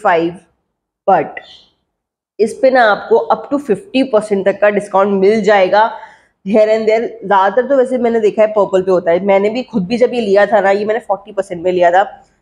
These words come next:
because there were some offer going on, buy four Blue Heaven product and get forty percent off and ऐसे करके, तो मैंने काफ़ी कुछ लिया था and I got the deal there। So definitely just मैं ये बोलूँगी कि अगर अभी currently ये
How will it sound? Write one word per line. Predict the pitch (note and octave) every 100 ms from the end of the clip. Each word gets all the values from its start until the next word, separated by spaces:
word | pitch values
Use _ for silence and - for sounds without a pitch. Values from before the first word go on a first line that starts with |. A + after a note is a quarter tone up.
| _ -
because | A#3 A#3
there | A3+ G#3
were | A3+
some | A#3 A3+
offer | G#3 G#3 F#3+
going | G3 F#3
on, | F#3 F#3
buy | G3+ F#3+ F#4 -
four | F#3 F#3
Blue | F#3 F3 F#3+ F#3+
Heaven | F3+ F3+
product | E3 F3 E3+ E3
and | F#3 F3
get | E3+ E3+ -
forty | F3 F#3+ F#3
percent | F#3 F#3 E3
off | D#3+ D#3+ E3+
and | F3
ऐसे | E3+ F3+
करके, | F3 E3 F3+
तो | F#3
मैंने | E3+ D#3 F3+ F3
काफ़ी | F3 - -
कुछ | F#3 F3+
लिया | E3+
था | F3 G3 G#3 - - -
and | F#3+
I | F#3+ F#3+
got | F#3+
the | F#3+ F3+
deal | F#3+ F#3
there। | F3+ G3+ - _ _ _ _ _ _
So | A3+ G3+
definitely | F#3+ F#3 - A3 B3 A#3+ D4 D#4
just | B3 D4 - -
मैं | B3 C4
ये |
बोलूँगी | C4 C4 B3+ C4+
कि | C4+
अगर | B3 B3
अभी | G#3+ A#3
currently | B3 A3+ A3 A#3+
ये | B3